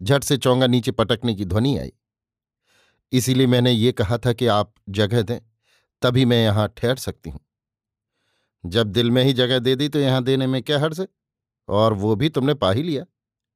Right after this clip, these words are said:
सिंगापुर में शॉपिंग करते हुए माधवी ने कुछ इत्र खरीदा था। साज सिंगार कर वो जब हवाई अड्डे के लिए चली थी, वही इत्र लगाकर चली थी। अंधेरे में किसी एक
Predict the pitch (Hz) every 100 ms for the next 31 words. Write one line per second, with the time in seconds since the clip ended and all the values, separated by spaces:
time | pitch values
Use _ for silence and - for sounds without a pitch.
0 | _ _ _ _ _ _ _ - 165 170
1 | 170 165 170 151 143 139 147 151 131 143
2 | 143 131 127 120 135 123 131 - - 117
3 | 110 104 101 120 143 - - _ _ _
4 | _ - 135 131 113 127 127 131 127 110
5 | 131 92 _ _ - 131 127 123 113 -
6 | 113 120 120 113 107 107 107 101 - 143
7 | 147 - _ _ _ _ - 117 143 139
8 | 117 117 117 110 104 90 - 135 131 -
9 | - _ _ _ _ - 123 123 131 123
10 | 120 113 120 - 120 113